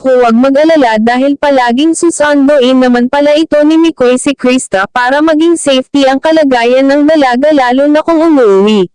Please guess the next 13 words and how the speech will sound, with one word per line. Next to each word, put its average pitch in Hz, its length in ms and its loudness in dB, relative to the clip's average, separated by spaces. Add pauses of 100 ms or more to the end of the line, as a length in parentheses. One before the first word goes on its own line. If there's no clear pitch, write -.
(840)
So 285 320 -2
mga 330 320 -2
kalingap, 294 640 -2
ating 302 400 -2
nalaman 302 480 0
ngayon, 202 560 0 (160)
may 294 160 2
namumuo 254 560 2
na 277 80 2
palang 320 400 0
nararamdaman 294 800 -2
ngayon 226 320 0
ang 294 160 0